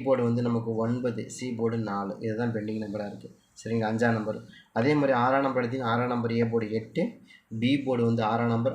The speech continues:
அஞ்சு, சி போர்டு வந்து நமக்கு ஜீரோ, இன்னைக்கு வந்திருந்துச்சு ஒரு ஆறாம் நம்பர், சரிங்களா? அடுத்து வந்து நமக்கு ஏழாம் நம்பர் எடுத்தீங்கன்னா ஏழாம் நம்பர் வந்து ஏ போர்டுல பதினொன்னு, சரிங்களா? அதே மாதிரி பி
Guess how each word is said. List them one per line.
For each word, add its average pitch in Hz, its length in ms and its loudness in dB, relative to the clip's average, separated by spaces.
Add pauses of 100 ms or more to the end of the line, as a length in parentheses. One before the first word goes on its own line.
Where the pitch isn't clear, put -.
(140)
அஞ்சு, 113 320 -2 (320)
சி 139 220 -4
போர்டு 135 220 0
வந்து 123 160 0
நமக்கு 120 260 -4 (120)
ஜீரோ, 110 220 0 (300)
இன்னைக்கு 110 260 0
வந்திருந்துச்சு 117 500 0 (120)
ஒரு 107 180 -8
ஆறாம் 107 220 -2
நம்பர், 98 260 -6
சரிங்களா? 104 340 -6 (440)
அடுத்து 127 260 2
வந்து 147 240 2
நமக்கு 131 240 -2 (180)
ஏழாம் 135 240 6
நம்பர் 120 180 0
எடுத்தீங்கன்னா 117 340 -4
ஏழாம் 127 240 0
நம்பர் 113 240 -2
வந்து 113 200 -2 (100)
ஏ 120 160 2
போர்டுல 117 260 2 (500)
பதினொன்னு, 113 500 2 (240)
சரிங்களா? 113 340 -2 (360)
அதே 139 200 4
மாதிரி 139 300 2
பி 135 100 2